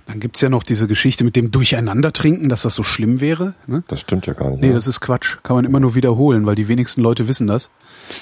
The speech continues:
Speaker 1: Das,
Speaker 2: Ja.
Speaker 1: äh, ist halt dem Körper vollkommen Schnurz.
Speaker 2: Wein auf Bier, das
Speaker 1: Woraus
Speaker 2: rate ich dir, ist halt Alkohol drin.
Speaker 1: Nee, Wein auf Bier, das rate ich dir? Nee, andersrum.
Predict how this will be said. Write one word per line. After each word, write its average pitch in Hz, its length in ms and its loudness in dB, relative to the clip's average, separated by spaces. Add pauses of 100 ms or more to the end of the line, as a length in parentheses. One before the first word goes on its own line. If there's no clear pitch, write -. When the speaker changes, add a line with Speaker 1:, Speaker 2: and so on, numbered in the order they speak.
(140)
Speaker 1:
Das, - 240 0
Speaker 2:
Ja. 123 80 -6
Speaker 1:
äh, 110 240 0
ist 117 200 -2
halt 110 340 -2
dem 110 100 0
Körper 120 320 0
vollkommen 120 400 0
Schnurz. 131 560 0 (320)
Speaker 2:
Wein 82 220 0
auf 92 240 -2
Bier, 98 220 4
das 101 100 2
Speaker 1:
Woraus 107 320 2
Speaker 2:
rate 95 160 -2
ich - 100 -12
dir, 76 380 -2
ist - 160 -6
halt 85 180 -2
Alkohol 76 460 -2
drin. 110 240 -2
Speaker 1:
Nee, - 260 -14
Wein 120 220 0
auf 107 220 -10
Bier, 143 260 0
das - 240 -6
rate 185 240 -6
ich 165 120 -8
dir? 214 260 -4 (500)
Nee, 101 120 -6
andersrum. 110 280 -6